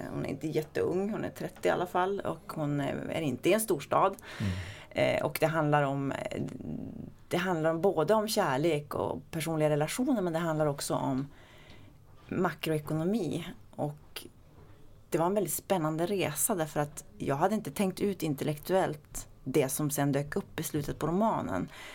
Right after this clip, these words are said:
Speaker 1: Nu säger de ju att man bara använder ungefär max fem procent av hjärnan, så att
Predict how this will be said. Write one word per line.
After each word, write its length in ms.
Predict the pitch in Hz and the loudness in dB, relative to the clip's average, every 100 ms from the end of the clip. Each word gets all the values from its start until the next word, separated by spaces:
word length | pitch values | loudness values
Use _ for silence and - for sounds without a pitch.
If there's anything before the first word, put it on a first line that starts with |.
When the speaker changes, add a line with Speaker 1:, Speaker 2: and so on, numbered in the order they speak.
| - - - - | -16 -18 -12 0
Speaker 1:
Nu 160 | 196 | 0
säger 280 | 185 208 175 | 4 4 4
de 80 | 156 | 4
ju 60 | |
att 80 | 147 | 2
man 120 | 147 | 2
bara 140 | 143 135 | 4 4
använder 460 | 156 151 165 143 | 2 2 0 0
ungefär 400 | 135 - 139 - | 0 -2 -4 -4
max 340 | 139 139 131 - | -2 -2 -2 -2
fem 160 | 131 | 0
procent 400 | 131 131 135 135 | 0 0 -2 -2
av 80 | - | 0
hjärnan, 460 | 151 147 175 147 147 | 2 2 2 2 0
så 140 | 156 | -2
att 220 | 147 - | -2 -4